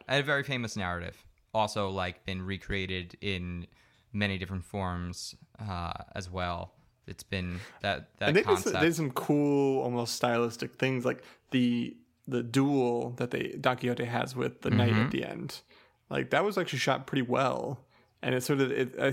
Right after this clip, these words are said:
Speaker 2: I felt like the production quality was
Speaker 1: A step up.
Speaker 2: like, upped, you know, than what we've seen before.
Speaker 1: Yeah, they, uh, you know, they didn't cut any corners. They, they didn't hold back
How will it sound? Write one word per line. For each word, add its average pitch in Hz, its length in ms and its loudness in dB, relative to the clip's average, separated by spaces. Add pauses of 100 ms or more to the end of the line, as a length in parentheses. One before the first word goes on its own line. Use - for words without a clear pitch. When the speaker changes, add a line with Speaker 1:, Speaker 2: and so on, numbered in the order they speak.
(160)
Speaker 2:
I 139 40 2
felt 170 180 2
like 147 120 0
the 127 80 -2
production 135 440 0
quality 127 400 0
was 127 320 -4 (200)
Speaker 1:
A - 40 -12
step - 340 -4
up. - 220 -2
Speaker 2:
like, 127 200 -2 (260)
upped, - 400 0
you 127 100 -2
know, 127 180 0
than 127 500 -2
what 127 120 4
we've 127 180 -4 (100)
seen 131 360 0
before. 123 480 -6 (920)
Speaker 1:
Yeah, 113 160 0
they, 123 280 2
uh, 123 400 4 (260)
you 120 80 -4
know, 101 120 0
they 113 120 2
didn't 139 160 -4
cut 143 140 -4
any 120 200 -2
corners. 107 420 -2
They, 101 200 -2
they 107 160 2
didn't 123 260 -2
hold 113 380 -8
back 95 420 -2